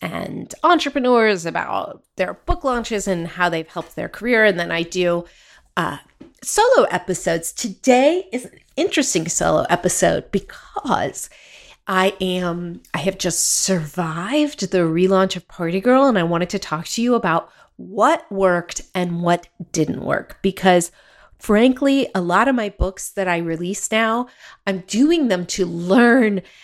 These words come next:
uh, the latest and greatest so that we can use it for our clients. And so I kind of throw everything at it to see what will work.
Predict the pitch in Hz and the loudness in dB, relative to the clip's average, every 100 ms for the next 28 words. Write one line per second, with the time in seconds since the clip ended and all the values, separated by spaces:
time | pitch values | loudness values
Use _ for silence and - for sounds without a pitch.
0 | - - 175 165 190 175 190 196 208 - | -12 -2 -2 2 2 4 2 2 0 -2
1 | 180 175 170 180 175 185 170 - 170 185 | -4 0 2 2 0 0 0 0 -2 -2
2 | 170 175 180 180 - 160 - 165 160 - | -4 -2 -2 -2 -2 -2 0 0 -4 -8
3 | - 392 240 170 - - - - 208 202 | -2 2 2 0 -6 -12 -6 -2 2 0
4 | 196 - 202 - 190 202 226 - 226 202 | 0 2 2 4 2 2 0 -4 -2 -2
5 | - 190 185 185 180 - 190 196 190 180 | -4 -2 2 4 2 0 0 0 -4 -6
6 | 180 170 - 170 175 170 - 175 185 175 | -4 -4 0 0 0 -6 -2 0 2 0
7 | - - 180 - - 190 180 170 - _ | -6 -4 -4 -2 -4 -2 -4 -6 -14 _
8 | 202 190 180 175 165 - - | 2 2 2 -2 -2 -4 -4